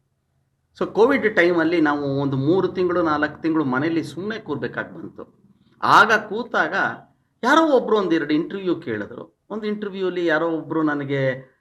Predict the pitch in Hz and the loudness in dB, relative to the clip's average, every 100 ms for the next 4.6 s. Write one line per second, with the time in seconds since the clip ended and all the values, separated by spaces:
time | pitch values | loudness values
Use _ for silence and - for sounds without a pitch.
0 | - 151 151 165 170 156 156 151 147 175 | -2 2 4 6 4 6 6 4 4 4
1 | 165 165 151 139 139 139 139 127 135 139 | 4 4 2 0 -2 -2 0 0 0 0
2 | 117 - 113 101 98 101 110 - 156 233 | -4 -4 -8 -8 -10 -10 -10 -2 4 4
3 | 247 233 226 165 151 165 160 131 127 123 | 4 -2 -2 -2 -4 -4 -2 -2 -2 -2
4 | 113 104 95 - - | -2 -4 -4 -12 -20